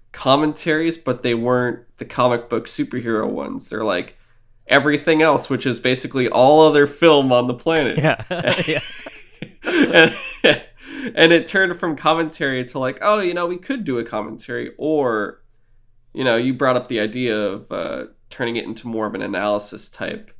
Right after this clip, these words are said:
Speaker 1: show.
Speaker 2: Yeah, 'cause
Speaker 1: where we really dissect how the, I guess, are just how we, how we would wanna dissect a, a film and just see what we thought about it exactly.
Speaker 2: Yeah, it's a little bit more thought out, and, uh, probably some homework was done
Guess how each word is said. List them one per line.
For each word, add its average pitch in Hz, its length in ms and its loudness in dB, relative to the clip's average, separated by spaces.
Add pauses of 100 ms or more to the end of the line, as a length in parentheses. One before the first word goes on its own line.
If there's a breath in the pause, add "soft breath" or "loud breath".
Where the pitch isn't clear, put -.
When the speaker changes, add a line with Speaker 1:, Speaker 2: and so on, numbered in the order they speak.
(380)
Speaker 1:
show. - 640 -8 (520)
Speaker 2:
Yeah, 185 200 -12
'cause 139 200 -12
Speaker 1:
where 123 120 -6
we 113 100 0
really 110 260 -2
dissect 101 520 -6
how 110 240 -6
the, - 640 -8
I 147 40 0
guess, 165 220 0
are 147 180 4
just 143 260 -2
how 135 180 0
we, 120 340 -2 (240)
how 135 160 -2
we 123 220 -2
would 110 180 -6
wanna 95 240 -6
dissect - 520 -10
a, - 80 -14
a - 100 -16
film - 340 -12
and - 100 -12
just - 220 -14
see 110 120 -10
what - 140 -12
we - 80 -12
thought - 280 -12
about - 280 -12
it - 140 -16
exactly. - 680 -16 (220)
Speaker 2:
Yeah, 139 140 -16
it's 135 180 -18
a 165 40 -14
little 180 120 -12
bit 180 120 -12
more 135 160 -10
thought 107 340 -12
out, 101 400 -10
and, 98 220 -16
uh, 90 420 -12 (180)
probably 120 220 -14
some 107 200 -16
homework 98 300 -18
was 101 140 -16
done 104 420 -14